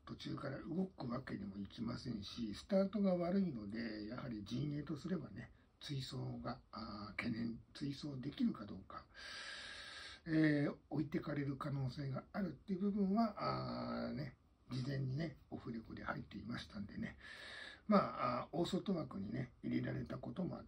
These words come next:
て、まあ、今回はね、五着、まあ、おそらくね、あのー、女王杯に行くんではないかなと思い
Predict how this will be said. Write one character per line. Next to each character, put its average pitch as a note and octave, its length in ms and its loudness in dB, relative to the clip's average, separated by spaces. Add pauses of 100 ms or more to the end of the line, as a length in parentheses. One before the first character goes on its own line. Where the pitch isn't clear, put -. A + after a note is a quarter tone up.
(140)
て、 G3 160 -6 (180)
ま - 240 -2
あ、 - 60 -6
今 - 220 -12
回 - 200 -14
は G#2+ 80 -8
ね、 B2 240 -8
五 - 120 -4
着、 - 140 -6 (1160)
ま A#3+ 140 10
あ、 - 60 2
お - 80 0
そ - 140 -2
ら F4 120 2
く - 140 -4
ね、 F#3 260 0 (120)
あ D#3 120 -2
の D#3+ 100 2
ー、 D3+ 1080 4
女 D#3 140 6
王 G3+ 140 8
杯 F3 160 4
に A2+ 140 0
行 - 60 -6
く - 60 0
ん - 80 2
で - 80 0
は G#2+ 100 -4
な A2+ 100 0
い - 60 -4
か - 120 -8
な B2+ 100 -4
と - 140 -8
思 G#2 140 -6
い G#2+ 40 -6